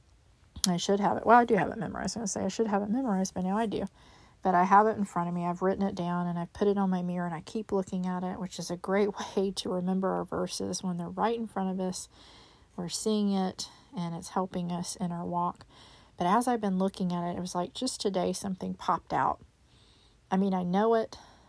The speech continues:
but you know how his word, God's word, is really alive and active. I love that it comes alive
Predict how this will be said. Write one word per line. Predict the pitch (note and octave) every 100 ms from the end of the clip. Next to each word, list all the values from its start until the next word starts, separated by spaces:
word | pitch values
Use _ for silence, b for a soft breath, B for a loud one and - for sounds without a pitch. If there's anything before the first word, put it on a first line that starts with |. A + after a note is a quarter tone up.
| B
but | F#3+ F3 -
you | -
know | F#3 F#3
how | F#3+ F#3+ F#3 - b b b b b _ _ _
his | - A#3 A#3+ A3
word, | F#3+ G3 F3+ F3
God's | F3+ F3+ A3+ G#3 -
word, | G3 F#3+ F3+ F3+ -
is | G#3+ A3 G3+
really | G3 F#3 F3
alive | F3 F3 F3+
and | F3+
active. | D#3+ E3+ - D#3+
I | E3 F3
love | G#3+ A3 G#3
that | F#3+
it | G3
comes | - G3+ F#3
alive | F3+ F3+ F3 F3+